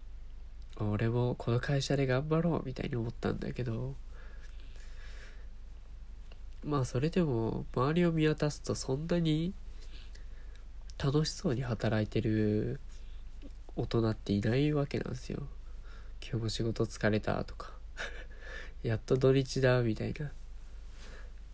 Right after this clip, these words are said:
何、何が違うんだろうって思って。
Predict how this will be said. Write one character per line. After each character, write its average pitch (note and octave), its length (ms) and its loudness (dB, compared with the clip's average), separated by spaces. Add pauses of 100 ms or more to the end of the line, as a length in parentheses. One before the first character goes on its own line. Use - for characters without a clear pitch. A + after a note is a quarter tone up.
(1000)
何、 D#3+ 420 6
何 F3 260 8
が F#3+ 80 8
違 - 160 2 (100)
う G#2+ 40 4
ん A2 60 0
だ G#2 120 2
ろ - 80 0
う - 100 -4
っ - 80 -8
て - 100 -6
思 - 140 -4
っ - 20 -6 (160)
て。 D3 200 -4